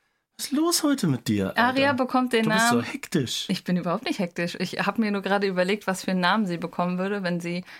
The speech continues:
Speaker 2: Daenerys wäre, dann würde sie sich jetzt nennen Aria, Köpferin der Menschen.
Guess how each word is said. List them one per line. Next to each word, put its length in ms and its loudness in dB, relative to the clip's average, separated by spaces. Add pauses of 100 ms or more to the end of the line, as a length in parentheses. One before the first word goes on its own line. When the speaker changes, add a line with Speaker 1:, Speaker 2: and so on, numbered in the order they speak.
(160)
Speaker 2:
Daenerys 540 2
wäre, 140 2
dann 160 -2
würde 180 -4
sie 100 -8
sich 200 -8
jetzt 180 -8
nennen 260 -2 (440)
Aria, 920 2 (280)
Köpferin 880 0 (400)
der 260 4
Menschen. 840 2